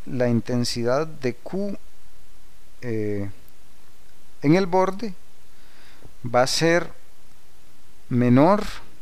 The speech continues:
que la intensidad en, en P, que es un elemento de Q. ¿Ok? Vamos a ver. Vamos a verlo diferente.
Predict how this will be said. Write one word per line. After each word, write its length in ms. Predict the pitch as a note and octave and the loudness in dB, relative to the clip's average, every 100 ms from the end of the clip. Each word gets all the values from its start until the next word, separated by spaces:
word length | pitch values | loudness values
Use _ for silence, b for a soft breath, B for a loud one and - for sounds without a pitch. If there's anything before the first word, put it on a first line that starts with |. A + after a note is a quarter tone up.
| - - - | -4 -4 -2
que 100 | A#2+ | 0
la 80 | |
intensidad 840 | A#2+ A2 A#2+ A2+ A#2+ A#2 D3+ F3 - - - - - - - - - - - | 2 2 0 0 2 4 4 2 -2 -4 -6 -6 -6 -6 -4 -4 -2 -2 -2
en, 340 | A2+ G#2+ A2 - | 0 2 2 0
en 260 | C3 A2 | 0 0
P, 280 | G#2 C#3+ E3+ | 4 4 4
que 200 | E3+ C3 | 2 0
es 360 | B2 - - - | 2 0 0 2
un 100 | B2 | 4
elemento 380 | B2 A#2+ A#2+ B2 | 4 2 2 0
de 80 | |
Q. 200 | G#2+ A2+ G2 - - - - - | -2 -2 -2 -4 -4 -4 -6 -6
¿Ok? 160 | - - D3 D#3 B B B - | -4 -2 -2 -2 B B B -2
Vamos 220 | A#2 C3+ | 0 2
a 60 | |
ver. 180 | B2 G#2+ - - b b b b b b b - - - - - - - | 2 0 -2 -4 b b b b b b b -4 -4 -4 -4 -4 -4 -4
Vamos 260 | A#2+ B2 B2 | -4 -2 -2
a 60 | |
verlo 260 | A#2 A2+ A#2 | -2 -2 -2
diferente. 480 | G#2 - G#1 G#2 | -4 -2 -2 -2